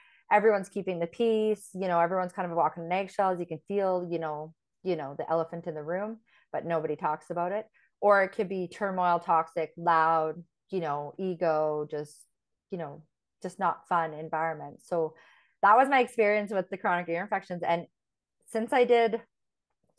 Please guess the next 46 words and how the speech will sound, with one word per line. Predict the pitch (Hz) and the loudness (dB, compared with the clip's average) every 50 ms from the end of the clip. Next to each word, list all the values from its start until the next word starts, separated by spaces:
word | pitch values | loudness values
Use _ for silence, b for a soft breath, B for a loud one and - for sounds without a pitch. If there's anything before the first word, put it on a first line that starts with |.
| _ - | _ 2
ayahuasca, | 196 196 208 202 196 - 190 190 - - 165 117 160 214 254 - _ _ b b b b b b b | 4 4 4 6 4 4 2 2 -2 -2 -2 0 -2 -2 -4 -8 _ _ b b b b b b b
plant | - 220 208 196 196 | 0 2 2 2 2
medicine, | 185 175 185 - - 165 160 190 - | 0 0 0 -2 -4 -6 -6 -6 -4
and | 196 196 | -2 0
I'm | 196 190 202 214 | 2 2 2 4
not | 226 220 220 214 | 4 2 2 4
one | 214 208 202 | 2 0 -2
to | 208 | -4
do | 180 196 196 202 202 202 202 202 202 196 - | -6 -6 -6 -4 -4 -2 -2 -2 -2 -2 -2
any | 180 185 185 190 196 202 202 196 185 | -2 -2 -2 -4 -6 -8 -10 -10 -8
kind | - 214 196 190 | -6 -6 -6 -4
of | 180 | -2
drugs | 185 185 180 185 185 175 180 | 0 0 2 0 0 -2 -2
or, | 175 170 170 165 | 0 0 0 0
like, | 165 160 160 160 - _ _ _ _ _ _ - | 0 -2 -2 -4 -6 _ _ _ _ _ _ -8
never | 170 175 175 180 | -4 -2 -2 0
done | 180 185 185 185 | 0 -2 -2 -2
any | 180 180 180 180 | -4 -4 -4 -4
of | 180 | -2
that | 180 180 175 175 | 0 0 -2 -2
in | 175 | -4
my | 175 170 | -4 -4
life, | 170 165 170 175 170 _ _ - | -2 -2 -2 -4 -6 _ _ 0
but | 175 156 - - - _ _ _ | 0 0 0 -2 -6 _ _ _
plant | 220 196 190 190 | 0 2 2 2
medicine, | 185 175 170 180 180 - 190 190 185 | 2 0 0 0 -2 -6 -6 -4 -4
I | 175 170 170 | -4 -4 -4
was | 165 170 - _ _ _ | -6 -8 -14 _ _ _
feeling | 196 185 170 175 180 180 | -6 -4 -4 -4 -6 -6
called | - - 165 165 165 165 165 | -2 0 0 2 0 0 -2
to | - 180 | -6 -6
go. | 170 165 156 160 160 165 180 180 _ b b b b b b b b b b | -4 -2 -2 0 0 -2 -2 -4 _ b b b b b b b b b b
And | - 175 180 | -2 2 4
I | 175 | 4
really | 175 175 175 175 175 175 | 4 6 4 4 4 4
wanted | 170 170 170 170 | 2 0 -4 -4
to | 170 170 | -6 -6
heal | 170 180 160 160 | -2 -2 -2 0
the | 165 156 | -2 -2
root | 160 160 160 | -4 -4 -4
cause | - - 185 208 226 220 - - | -4 -4 -2 -2 -2 -2 -4 -6
of | 175 | -6
my | 175 170 165 165 | -6 -6 -6 -6
ear | 170 180 208 | -6 -8 -8
infections | 220 214 170 - - - 165 165 - | -8 -8 -10 -10 -10 -14 -18 -12 -10
'cause | - 180 165 - | -10 -10 -10 -8